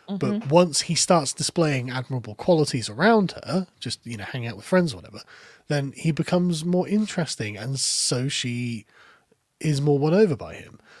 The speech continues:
Speaker 1: Um, one, one thing that, um, I'm, I'm continually baffled at, that I, and the internet loves these videos, and I actually loathe these videos,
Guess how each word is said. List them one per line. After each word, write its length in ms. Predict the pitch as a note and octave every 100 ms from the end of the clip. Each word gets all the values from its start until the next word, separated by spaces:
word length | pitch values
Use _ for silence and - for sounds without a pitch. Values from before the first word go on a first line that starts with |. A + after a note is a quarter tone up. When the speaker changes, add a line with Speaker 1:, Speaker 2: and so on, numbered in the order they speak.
| - _
Speaker 1:
Um, 360 | A2+ A#2+ A#2 - _ _ -
one, 360 | - G#3+ C4 D#3
one 200 | G3+ B3+
thing 500 | - A3+ G#3 F3+ C#3+ -
that, 380 | C#3+ C#3+ - - -
um, 380 | A#2+ A2+ G#2+ G2 _ _ _ _ _ _ _ -
I'm, 320 | D#3 D3+ C#3+
I'm 140 | D3 C#3
continually 960 | - C#3 - G#3+ A#3 G3 G#2+ F2 - _ _ -
baffled 420 | C#3 C#3 C#3 G2+
at, 220 | - - _ -
that 200 | B2+ - _ - - _ _ -
I, 200 | C#3 C#3+
and 220 | - D#3+
the 120 | F#3
internet 420 | C4 B3 A#3+ F#3+
loves 400 | C3+ D3 D3+ D3
these 220 | B2 C#3 A#2+
videos, 400 | B2+ C3+ C#3+ B2+
and 100 | C3
I 140 | B2
actually 220 | A#2+ A#2+
loathe 340 | G#2+ G#2+ G#2+ G#2
these 240 | G#2+ G2+
videos, 420 | G#2 G#2+ G#2 G#2